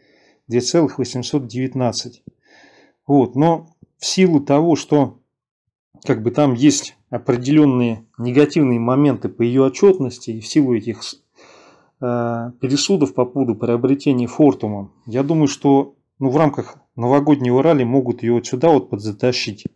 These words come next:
Но навряд ли, конечно, организует движение уже далее туда куда-то. Это, это возможно, но вероятность этого невысокая. То есть, скорее всего, если будет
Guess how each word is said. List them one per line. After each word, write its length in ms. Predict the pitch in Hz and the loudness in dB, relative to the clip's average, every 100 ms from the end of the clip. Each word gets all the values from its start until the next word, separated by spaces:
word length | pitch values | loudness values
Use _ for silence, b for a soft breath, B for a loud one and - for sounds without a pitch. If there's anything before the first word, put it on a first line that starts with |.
| _ b b b b b b _ | _ b b b b b b _
Но 180 | 117 147 | -2 2
навряд 460 | 156 127 135 165 135 | 4 4 4 2 2
ли, 80 | |
конечно, 460 | 117 120 135 139 127 | -2 0 0 0 -2
организует 580 | 113 117 117 113 139 117 | -4 -4 -4 0 0 -2
движение 540 | 113 113 131 135 120 | -6 -2 0 0 0
уже 240 | 113 120 123 | -4 -2 0
далее 420 | 123 117 107 104 | 0 0 0 -6
туда 320 | - 107 110 | -8 -6 -6
куда-то. 440 | - 110 110 107 123 | -6 -8 -8 -10 -10
Это, 260 | 180 - 160 | -6 -4 0
это 220 | 147 139 | 0 2
возможно, 460 | 131 143 165 185 131 | 2 2 2 0 0
но 80 | 113 | -2
вероятность 560 | 120 135 147 135 - | 0 2 0 -2 -8
этого 180 | 127 120 | -8 -6
невысокая. 840 | 117 123 120 107 - 104 - 101 _ b b b b b b b b b _ | -4 -2 -2 -4 -6 -8 -8 -16 _ b b b b b b b b b _
То 80 | - | -4
есть, 100 | - | 0
скорее 260 | 151 185 | 4 4
всего, 520 | 156 - 151 185 165 | 2 0 2 4 4
если 500 | 139 123 139 - 131 | 2 0 0 0 -4
будет 420 | 123 135 123 - | 0 0 0 -4